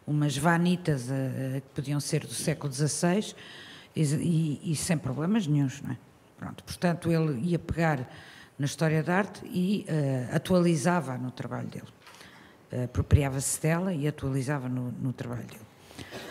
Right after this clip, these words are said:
Eu não sei se viste, ou se, se alguém daqui já viu aquele documentário fantástico que passou há pouco tempo no cinema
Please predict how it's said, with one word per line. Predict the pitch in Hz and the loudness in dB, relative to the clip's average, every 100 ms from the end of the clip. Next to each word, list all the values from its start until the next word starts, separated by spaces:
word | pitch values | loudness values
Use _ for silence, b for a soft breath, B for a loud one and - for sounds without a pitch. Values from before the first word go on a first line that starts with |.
| B B B B - | B B B B -4
Eu | 160 | 2
não | 190 196 | 2 4
sei | - 208 | 4 4
se | - - 196 180 180 170 151 | 2 2 4 6 6 4 0
viste, | 135 170 170 - - 151 | 0 2 2 -2 0 0
ou | 139 151 | 2 0
se, | - 165 143 | 0 -2 -2
se | - - - | -8 -6 -2
alguém | 151 143 151 156 | 2 2 2 0
daqui | 147 147 - 151 147 | 0 -2 0 0 0
já | 131 151 | 4 4
viu | 139 123 151 127 B B B B B B B - | 4 2 2 2 B B B B B B B -6
aquele | 143 - 165 | -6 0 0
documentário | 165 - 165 160 139 156 151 143 | 0 0 2 2 2 2 2 0
fantástico | 135 160 143 160 151 - - - - - - | -2 -2 -2 -2 -4 -6 -12 -10 -10 -10 -8
que | 147 131 | -6 -4
passou | - 139 156 | -6 -4 -4
há | 147 | -4
pouco | - 123 - | -6 -14 -6
tempo | 156 135 - | -4 -4 -4
no | 139 | -6
cinema | 131 - 143 143 135 131 | -4 -4 0 0 -2 -4